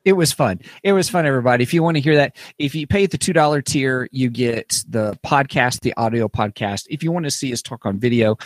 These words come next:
that's at the three dollar tier. Um, the one dollar tier gets you access to our Discord server.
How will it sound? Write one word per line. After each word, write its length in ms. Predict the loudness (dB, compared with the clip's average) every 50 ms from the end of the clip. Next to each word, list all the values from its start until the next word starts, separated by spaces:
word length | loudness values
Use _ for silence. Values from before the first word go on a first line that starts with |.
| -20 -20 -8 0
that's 220 | 0 0 2 2 0
at 100 | 0 0
the 80 | -2
three 220 | -6 -2 -2 0 0
dollar 300 | 0 0 -2 -2 -4 -6
tier. 440 | -6 -6 -6 -4 -4 -4 -6 -6 -10 _ -20 -20 -20 -20 -16 _ -2
Um, 560 | 0 0 0 0 0 -2 -2 -2 -4 -4 -6 _
the 80 | 0 2
one 200 | 4 4 4 4
dollar 260 | 4 4 4 4 2
tier 260 | 2 2 2 2 2
gets 240 | 2 0 -2 -2 2
you 80 | 2 2
access 340 | 2 2 0 0 0 0 -2
to 260 | -2 0 -2 -2 0
our 160 | 0 -2 -2
Discord 500 | -2 0 0 0 0 0 0 -2 -2 0
server. 560 | -2 -2 0 0 0 0 0 0 -2 -2 -4